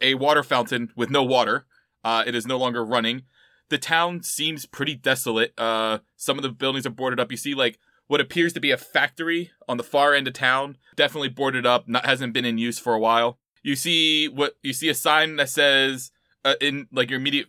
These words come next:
nearbyness, uh, immediate nearbyness, yes. In your immediate vicinity, uh, you see a sign that says the Silver Mountain.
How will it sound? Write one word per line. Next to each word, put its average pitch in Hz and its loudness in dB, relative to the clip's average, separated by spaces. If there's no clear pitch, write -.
nearbyness, 120 0
uh, 104 0
immediate 147 0
nearbyness, 120 2
yes. 139 -2
In 170 -2
your 190 2
immediate 190 -2
vicinity, 127 -2
uh, 131 4
you 131 -2
see 131 -2
a 143 2
sign 139 2
that 127 -2
says 127 0
the 135 -2
Silver 147 2
Mountain. 135 -2